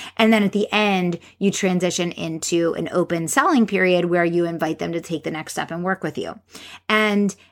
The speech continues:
the, the results have, have honestly been mind-blowing. Um,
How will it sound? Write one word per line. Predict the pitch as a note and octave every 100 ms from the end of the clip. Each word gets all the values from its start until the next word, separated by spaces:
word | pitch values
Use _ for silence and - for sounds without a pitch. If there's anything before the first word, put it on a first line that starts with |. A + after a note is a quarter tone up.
| _ -
the, | F#3+ A3+ -
the | G3 A3
results | G#3 A3 F#3+ G#3 A3+ B3 B3+ - _ _ _
have, | A3 G#3 G3 -
have | G#3 F3 -
honestly | G3+ G#3+ G#3+ F#3 - F3+ E3 D#3+ -
been | F#3+ F3+ F3 F3 -
mind-blowing. | F#3 F3+ D#3+ F3 F#3+ G3+ G#3 G#3+ A3+ A#3 A3+ - - F3+
Um, | F3+ F3 F3